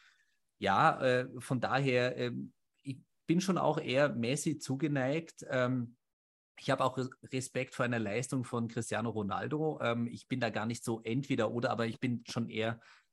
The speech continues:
Messi geneigt und dachte mir wirklich so, also ich würd mich einfach freuen, wenn, wenn jetzt da mal diese Fußballromantik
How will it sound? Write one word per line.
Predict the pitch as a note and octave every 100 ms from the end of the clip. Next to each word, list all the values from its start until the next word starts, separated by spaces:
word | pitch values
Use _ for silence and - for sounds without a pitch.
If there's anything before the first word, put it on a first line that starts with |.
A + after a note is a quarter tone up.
| -
Messi | A2 B2+ - C3+
geneigt | C3+ A#2 A2 C#3 E3 - - - - _
und | C3 B2 B2+ - - -
dachte | A#2 A#2+ -
mir | B2
wirklich | A2+ A#2+ B2 -
so, | B2+ B2
also | A#2+ A#2+ A#2+ - _ _ _ _ _ _ -
ich | C3+
würd | C3 D3+
mich | D3 B2+
einfach | A#2 C#3 B2
freuen, | - G#2+ A#2+ B2+
wenn, | A#2+ A#2+ B2 - - -
wenn | A#2+ B2
jetzt | B2 -
da |
mal | A#2+ A2+ A#2
diese | A#2+ A2+ A#2 A2 A2 _ _ _ _ _ _ _ _ _ _ _ _ -
Fußballromantik | F3 - B2 B2 A2+ G2 B2 C3+ B2+ - C#3+